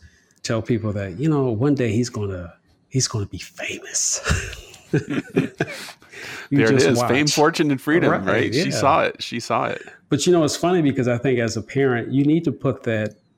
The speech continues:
Speaker 1: that on your kids. You need to put that standard on your ki-, you know, that high standard on your kids, and just, like, ordain them to be great,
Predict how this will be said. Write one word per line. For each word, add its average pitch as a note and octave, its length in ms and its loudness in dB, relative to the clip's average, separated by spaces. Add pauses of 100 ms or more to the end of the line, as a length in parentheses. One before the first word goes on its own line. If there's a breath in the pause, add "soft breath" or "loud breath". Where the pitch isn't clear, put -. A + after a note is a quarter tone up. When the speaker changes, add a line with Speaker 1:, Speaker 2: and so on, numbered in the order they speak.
(200)
Speaker 1:
that A2 380 -2
on A2+ 240 0
your G#2 160 0
kids. G2+ 460 -6
You A#2 80 -2
need C3 140 2
to C3+ 60 0
put A#2+ 240 -6
that A2 160 -4
standard A2 540 -4
on G#2+ 240 -6
your G2 120 -6
ki-, - 200 -12
you A2 80 -8
know, A2 220 -8
that A#2 180 -2
high A#2 240 -2
standard G#2+ 420 -4
on G2 120 -6
your F#2+ 100 -8
kids, F#2+ 560 -14
and G#2 140 -6
just, G#2+ 280 -6
like, G#2+ 280 -4
ordain A2 500 -2
them G2+ 260 -4
to - 180 -8
be G#2+ 220 -4
great, F#2 400 -8